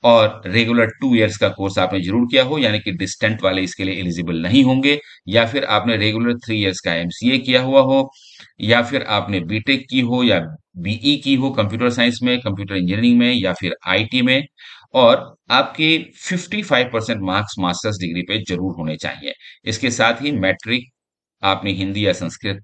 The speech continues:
मैट्रिक में जरूर पढ़ी हो। और, अ, एक खास बात जो बार-बार मैं कह रहा हूं सभी वैकेंसीज के लिए, वो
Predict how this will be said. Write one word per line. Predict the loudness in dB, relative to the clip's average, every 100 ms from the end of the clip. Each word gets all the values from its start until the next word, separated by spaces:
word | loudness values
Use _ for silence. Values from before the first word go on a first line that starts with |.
| _
मैट्रिक | -4 -4 -4 -6
में | -6
जरूर | -4 -4 2 4
पढ़ी | 4
हो। | 4 4 0 _ -20 -20 _ 6
और, | 8 8 8
अ, | 4 4 2 0 -10 _ _
एक | -4 -4 -6
खास | 0 0 2
बात | 0 2
जो | 0
बार-बार | 0 2 2
मैं | 0
कह | -2 -2
रहा | -2
हूं |
सभी | -4 -2 -2
वैकेंसीज | -2 -4 -4 -4 -4
के | -4
लिए, | -2 -4 -6 -14 _
वो | 0 0 0 -8